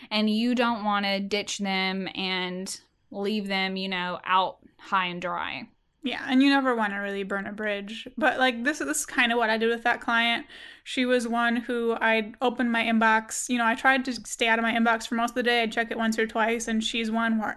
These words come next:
Speaker 2: every time I opened that baby, she'd have three to five emails in there.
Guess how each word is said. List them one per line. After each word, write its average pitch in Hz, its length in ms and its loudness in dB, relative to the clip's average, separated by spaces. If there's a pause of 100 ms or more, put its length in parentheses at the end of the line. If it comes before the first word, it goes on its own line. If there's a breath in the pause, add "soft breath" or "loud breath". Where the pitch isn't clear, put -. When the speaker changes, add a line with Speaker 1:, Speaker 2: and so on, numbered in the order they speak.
Speaker 2:
every 226 300 4
time 233 260 0
I 226 100 4
opened 233 260 0
that 240 160 2
baby, 240 320 0
she'd 226 220 -4
have 220 220 2
three 233 280 0
to 220 80 4
five 214 300 4
emails 247 360 2
in 262 140 6
there. 269 380 2